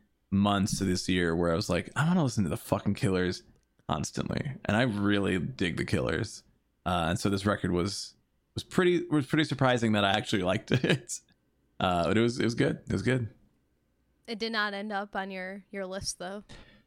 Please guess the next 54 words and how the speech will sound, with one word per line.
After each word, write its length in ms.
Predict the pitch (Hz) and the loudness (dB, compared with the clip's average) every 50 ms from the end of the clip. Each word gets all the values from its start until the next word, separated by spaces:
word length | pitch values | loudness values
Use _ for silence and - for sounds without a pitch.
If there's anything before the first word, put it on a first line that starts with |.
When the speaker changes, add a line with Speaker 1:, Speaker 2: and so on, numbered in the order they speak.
| _ _ _ _ _ | _ _ _ _ _
Speaker 1:
No, 280 | 135 135 117 95 92 92 | 2 2 2 2 2 0
it, 160 | 98 107 117 - | 0 0 0 2
it 100 | - 151 | 2 4
would 160 | 151 147 135 117 | 4 4 4 4
be 160 | 127 117 104 | 4 2 2
top 260 | - - 95 76 - | 2 0 -2 -2 -2
ten 380 | - - 120 123 107 95 95 98 | 0 0 2 2 2 2 2 2
because 320 | 101 - 101 87 - - - - - - - - - | 2 2 0 -2 -4 -6 -12 -20 -12 -10 -8 -2 0
I've 160 | - 92 95 | 0 2 2
only 140 | 87 87 87 | 2 2 2
listened 260 | 87 95 - - 90 | 2 2 0 0 -2
to 60 | - 98 | -2 -2
so 120 | - 90 | -2 0
many 100 | 85 85 85 | 2 2 2
<laughs> 0 | |
records 360 | 87 92 - - - - - | 2 2 0 -2 -6 -6 -8
this 260 | - - - - - - - | -8 -8 -10 -10 -10 -4 -2
year. 120 | - - - - - 139 - - - - _ _ - - _ _ | 0 0 0 -2 -4 -6 -6 -6 -10 -20 _ _ -20 -20 _ _
It 100 | - - | -10 -4
came 120 | - - 107 | 0 2 2
Speaker 2:
I 40 | - | 4
was 80 | - | 4
Speaker 1:
out 40 | 95 | 4
Speaker 2:
gonna 100 | - - - | 2 2 2
Speaker 1:
this 100 | - 254 | 2 0
Speaker 2:
say, 40 | 247 | 0
a 40 | 247 | 2
Speaker 1:
year. 60 | - | 4
Speaker 2:
top 240 | - 247 254 - - | 6 6 6 4 2
seven, 340 | - 233 208 202 233 240 269 | -2 -2 0 0 0 -2 -2
you 100 | 277 277 | -2 -2
mean? 360 | 285 302 320 330 339 359 381 | -2 -2 -2 -2 -4 -6 -8
'Cause 320 | - - 294 233 233 247 233 - | -6 -4 -4 -4 -4 -4 -6 -6
that's 220 | 226 240 - - | -8 -8 -8 -10
the 80 | - 208 | -10 -6
seventh 380 | - - 202 196 226 214 - | -6 -6 -6 -6 -8 -8 -8
<laughs> 0 | |
album 320 | 202 - 185 - 226 220 202 | -8 -8 -8 -10 -10 -10 -8
you 120 | 214 233 - | -8 -8 -10
listened 240 | 196 - - - 202 - | -12 -18 -18 -18 -20 -20
to 100 | _ - | _ -10
this 80 | - - | -6 -2
Speaker 1:
Probably, 480 | - 208 110 104 98 95 92 92 90 | 0 2 2 2 2 2 2 2 2
Speaker 2:
year. 80 | 87 87 | 2 2
Speaker 1:
yeah. 120 | 90 90 92 | 2 2 2
It, 280 | 92 113 120 123 - | 2 2 0 0 0
the 120 | 135 135 135 | 2 2 4
number 260 | 135 131 127 123 117 | 4 4 4 2 2
goes 240 | 107 110 104 101 107 | 2 2 2 2 2
up 140 | 104 95 107 | 2 2 2
every 160 | 101 98 95 | 2 0 2
time 160 | - 104 101 | 2 2 2
I'm 80 | 98 98 | 4 2
like, 160 | 98 92 - | 2 0 0